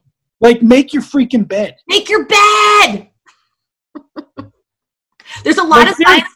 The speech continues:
Speaker 2: behind that.
Speaker 1: Like, right, there is science behind it. And it's not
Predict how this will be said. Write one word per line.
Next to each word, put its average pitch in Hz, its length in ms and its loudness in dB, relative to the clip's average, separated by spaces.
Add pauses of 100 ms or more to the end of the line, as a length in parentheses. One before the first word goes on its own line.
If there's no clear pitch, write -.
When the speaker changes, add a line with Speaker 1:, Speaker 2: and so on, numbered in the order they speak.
Speaker 2:
behind 220 280 -8
that. 156 220 -16 (600)
Speaker 1:
Like, 233 280 -6
right, 226 300 -2 (100)
there 202 140 -2
is 254 160 -8
science 190 280 -10
behind 165 240 -14
it. 175 100 -16
And 240 200 0
it's 233 220 -6
not 285 300 0